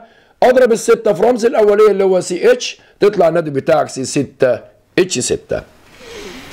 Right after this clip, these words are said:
من ضمن المسائل اللي هي المركبه برضو في الامتحان رقم ستة قال له ايه؟ عند اضافه حمض الهيدروجين المخفف.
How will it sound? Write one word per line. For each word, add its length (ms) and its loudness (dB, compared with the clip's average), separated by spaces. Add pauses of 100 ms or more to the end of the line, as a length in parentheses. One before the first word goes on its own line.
(580)
من 160 6
ضمن 180 2
المسائل 600 0
اللي 200 2
هي 40 2
المركبه 500 0
برضو 240 -4
في 80 -8
الامتحان 640 -2 (2750)
رقم 240 2
ستة 280 -2
قال 140 -2
له 120 0
ايه؟ 120 -2 (1400)
عند 200 2
اضافه 460 0
حمض 220 0
الهيدروجين 520 0
المخفف. 680 -6